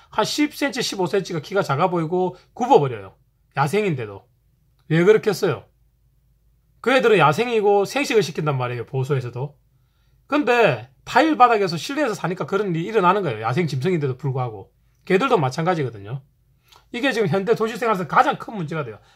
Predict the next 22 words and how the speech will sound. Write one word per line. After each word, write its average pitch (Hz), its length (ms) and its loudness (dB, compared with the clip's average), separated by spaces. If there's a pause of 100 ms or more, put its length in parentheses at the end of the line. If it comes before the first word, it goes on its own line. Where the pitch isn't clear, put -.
(180)
앞발이 254 380 4
돌아가면 175 380 -4
앞발만 233 400 0
돌아가는 170 320 -4
게 147 80 -6
아니고요. 127 460 -8 (800)
뒷무릎도 196 540 0
같이 185 260 0
돌아갑니다. 117 460 -2
체형이 214 340 2
같이 165 260 0
틀어지는 175 360 -2
거죠. 101 260 -10 (1120)
더 269 140 0
심하면 226 640 0
어조비가 220 400 -4
됩니다. 117 380 -14 (1300)
더 262 140 4
심하면 240 340 2
팔꿈치, - 560 -2 (180)
팔꿈치도 202 520 -4
돌아가요. 117 440 -6